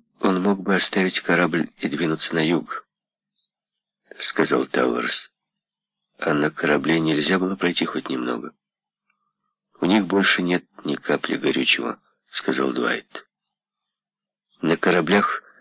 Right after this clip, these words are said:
не работает ни электричество, ничего. В топливных цистернах сушь,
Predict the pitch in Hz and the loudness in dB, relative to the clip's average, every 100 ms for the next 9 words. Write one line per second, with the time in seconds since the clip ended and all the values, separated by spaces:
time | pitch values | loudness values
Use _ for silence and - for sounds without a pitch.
0 | _ - - _ _ - 80 82 92 87 | _ -20 -20 _ _ -2 2 4 4 4
1 | 85 80 - 76 71 67 - - 95 - | 2 0 -4 -4 -2 -2 -2 -2 2 2
2 | - - 98 - _ _ _ _ _ - | 2 -2 -10 -12 _ _ _ _ _ -6
3 | 147 - - - 120 123 - _ _ _ | -4 -2 -2 -2 -4 -8 -10 _ _ _
4 | _ _ _ _ _ _ _ _ _ _ | _ _ _ _ _ _ _ _ _ _
5 | _ _ - - 110 104 98 92 90 - | _ _ -18 -4 0 0 0 0 -2 -2
6 | - - - 104 110 104 - - - 101 | -2 -4 0 2 2 0 -2 -2 0 0
7 | - | 0